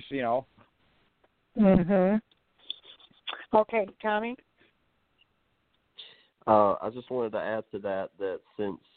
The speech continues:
Speaker 3: nascar is now gonna start a week later on the twentieth,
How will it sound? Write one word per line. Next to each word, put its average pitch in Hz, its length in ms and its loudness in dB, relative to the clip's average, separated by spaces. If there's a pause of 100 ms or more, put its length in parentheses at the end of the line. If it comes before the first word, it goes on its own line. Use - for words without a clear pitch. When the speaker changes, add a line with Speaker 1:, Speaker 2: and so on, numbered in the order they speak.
(300)
Speaker 3:
nascar 95 520 2
is 90 100 -10
now 87 160 2
gonna 85 240 -2
start 87 300 4
a 76 40 -2
week 85 240 -6 (160)
later 85 460 2
on 73 160 0
the 71 200 -4 (120)
twentieth, 90 460 2